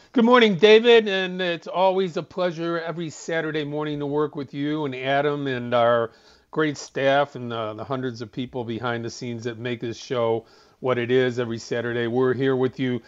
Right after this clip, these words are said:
fifty-two weeks out of the year, talking Chicago baseball at three one two, six four four, six seven six seven.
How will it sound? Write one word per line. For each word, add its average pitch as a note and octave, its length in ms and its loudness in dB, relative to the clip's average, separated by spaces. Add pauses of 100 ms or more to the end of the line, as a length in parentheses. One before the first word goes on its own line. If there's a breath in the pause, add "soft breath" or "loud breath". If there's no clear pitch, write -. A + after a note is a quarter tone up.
(520 soft breath)
fifty-two A3+ 540 0
weeks D3+ 320 2
out C3+ 160 4
of B2+ 60 -4
the C3 80 -4
year, C3 180 0
talking E3+ 460 -2
Chicago E3+ 520 -4
baseball C#3 640 -2
at - 140 -8
three F3+ 260 -6
one D3 200 -2
two, C3+ 220 -8
six - 280 -12
four B2 300 -2
four, B2+ 260 -4
six - 300 -10
seven B2+ 240 -2
six - 280 -12
seven. D3+ 360 2